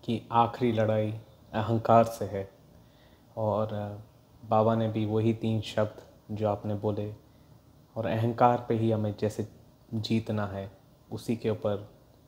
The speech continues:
बस अभी प्रयत्न चल रहा है। और मेरा भी पर्सनल यही अनुभव है कि इसी के ऊपर जीत, अ, पानी है। और, अ, दीदी, वैसे तो आपके साथ, अ,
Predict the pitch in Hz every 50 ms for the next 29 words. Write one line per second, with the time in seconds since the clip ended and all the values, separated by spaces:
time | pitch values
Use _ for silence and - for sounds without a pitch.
0 | - - 113 110 - - - - - 107 104 104 107 110 107 104 - - - -
1 | - - - - - - - - - 120 120 120 117 117 - 117 113 110 - 117
2 | 107 104 107 104 104 101 104 98 101 107 - - - - - - - - - -
3 | - - 107 107 107 107 107 107 - - - - - 117 113 120 123 127 120 131
4 | 127 - - 123 117 - - 135 123 120 110 110 110 107 120 123 123 120 120 117
5 | 110 110 113 110 107 104 101 101 101 101 - - - - 104 104 101 101 95 -
6 | - - - - - - 113 - - 117 113 113 - 113 110 - 110 104 - 110
7 | 104 101 - - - - - - - - - - - 101 98 98 98 - - 104
8 | 104 107 113 110 98 98 95 98 - - - - - - - - - - - -
9 | - - 113 110 110 113 110 113 110 107 104 113 120 117 127 120 113 117 113 -
10 | - 131 - 127 120 117 117 - - - 117 - 123 120 117 - - - - -
11 | - - - - - - 107 104 104 104 104 101